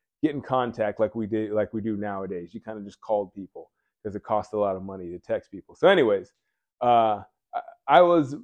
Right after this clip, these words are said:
so, uh, what is it, rudely awakened by the fact that people show up about an hour late, you know, for stuff. And you'd just be wa-,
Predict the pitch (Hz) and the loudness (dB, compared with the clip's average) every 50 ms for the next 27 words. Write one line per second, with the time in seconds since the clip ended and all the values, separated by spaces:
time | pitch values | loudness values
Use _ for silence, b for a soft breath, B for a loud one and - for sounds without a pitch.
0 | - - - - 226 233 220 202 185 165 160 160 - - - - - _ _ _ | -14 -18 0 6 6 8 8 8 8 6 6 4 0 -4 -12 -16 -20 _ _ _
1 | _ - 139 120 117 - _ - - 143 131 123 117 113 117 139 139 123 113 117 | _ -18 -18 -18 -18 -20 _ 0 4 6 6 6 6 6 4 2 2 2 0 -2
2 | 107 - - _ _ _ _ _ _ _ _ _ _ _ _ - 120 160 202 226 | -4 -4 -10 _ _ _ _ _ _ _ _ _ _ _ _ -4 0 0 2 2
3 | 208 202 196 185 165 135 131 160 185 160 151 - 120 110 110 104 120 117 113 113 | 2 2 4 4 4 4 4 4 4 4 4 2 2 2 2 4 4 4 4 2
4 | 107 - 127 123 117 113 - - 123 110 - _ 175 180 - 156 - - 151 143 | 2 2 2 0 0 0 -2 -2 -2 -2 -2 _ -12 -10 -6 -8 -4 -2 0 0
5 | 139 87 101 - - - 95 110 107 107 110 107 104 - - 117 104 101 104 110 | 2 4 2 2 2 0 -2 -2 0 0 0 -2 -4 -8 -8 -6 -4 -2 -2 -2
6 | 117 120 123 139 175 196 139 - - _ _ _ _ _ _ _ - 120 117 113 | -2 -2 -2 -2 -2 -2 -4 -6 -8 _ _ _ _ _ _ _ -2 0 0 2
7 | 113 110 - 123 113 - - - 127 110 104 - - _ _ _ _ _ - 117 | 0 0 -2 -4 -8 -4 0 2 2 2 2 -2 -6 _ _ _ _ _ -8 -6
8 | 120 127 131 131 135 - _ 143 135 110 104 107 110 120 | -4 -4 -4 -6 -8 -8 _ -2 -2 -2 0 0 -2 -2